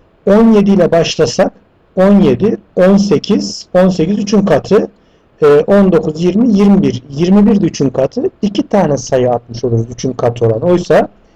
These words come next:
bizim bir tane üçün katı atmamız gerekiyordu. Ha, o zaman bu şartı sağlayan on altı, on yedi, on sekiz, on dokuz, yirmi sayıları olursa üçün bir tane katını atmış oluruz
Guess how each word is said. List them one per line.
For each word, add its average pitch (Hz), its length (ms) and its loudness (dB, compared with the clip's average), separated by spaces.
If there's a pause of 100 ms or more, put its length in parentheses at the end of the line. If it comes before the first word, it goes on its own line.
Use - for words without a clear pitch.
(220)
bizim 202 420 0
bir 240 160 2
tane 185 360 0
üçün 139 340 -6
katı 139 300 -2
atmamız 120 460 -2
gerekiyordu. 110 500 -8 (580)
Ha, 180 280 0
o 226 40 2
zaman 180 340 0
bu 214 60 0
şartı 160 460 -4
sağlayan 175 720 2 (380)
on 190 120 4
altı, 139 360 0
on 175 180 2
yedi, 131 300 0
on 160 220 2
sekiz, 120 380 -6
on 151 240 0
dokuz, 139 460 -2
yirmi 143 680 0 (360)
sayıları 120 840 2 (220)
olursa 147 800 0 (440)
üçün 208 500 -2
bir 202 220 2
tane 139 260 -4
katını 120 380 -6
atmış 117 320 -4
oluruz 214 500 2